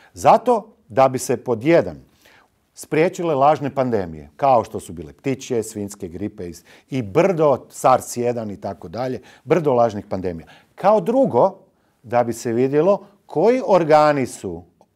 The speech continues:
oštećeni, koji organi su zahvaćeni i da se vidi kako liječiti. Znači, način liječenja je u potpunosti, istraživanje načina liječenja je obustavljeno kad nije bilo, nije bilo, znači, obdukcija.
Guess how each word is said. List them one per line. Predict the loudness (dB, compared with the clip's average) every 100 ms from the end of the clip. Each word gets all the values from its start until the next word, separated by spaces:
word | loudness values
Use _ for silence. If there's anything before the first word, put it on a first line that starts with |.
| -20
oštećeni, | -20 -16 -18 -14 -12 -14 -18 _ _ _
koji | 0 4 4
organi | 4 4 4
su | -2 -8
zahvaćeni | -8 -8 -12 -12 -10 -10 -12 -20 -10
i | -2
da | 4 4
se | 4 0
vidi | 0 0 -2 -2 -6 0
kako | 6 6 6 0
liječiti. | 2 2 2 0 -8 -16 -20 _ -20 -14
Znači, | -6 0 0 0 -6 -14 -4
način | 0 0 0 -4 -4
liječenja | -2 -2 -4 -10 -14 -20 _ _ _ _ _ _ _
je | 0
u | 0
potpunosti, | 0 2 2 2 -4 -2 -2 -2
istraživanje | -6 -4 -4 -2 -2 -2 -4 -4
načina | -2 -4 -6 -8 -6
liječenja | -4 -6 -10 -12 -10 -12 _ _ _ _ _ _
je | -4 -2
obustavljeno | -2 -4 0 0 0 0
kad | -2 -2
nije | 0 0
bilo, | 2 4 4 4 0 _ _ _
nije | -6 0 2 2
bilo, | 2 2 2 0 -2
znači, | -2 -2 -2
obdukcija. | -2 0 -2 -4 -12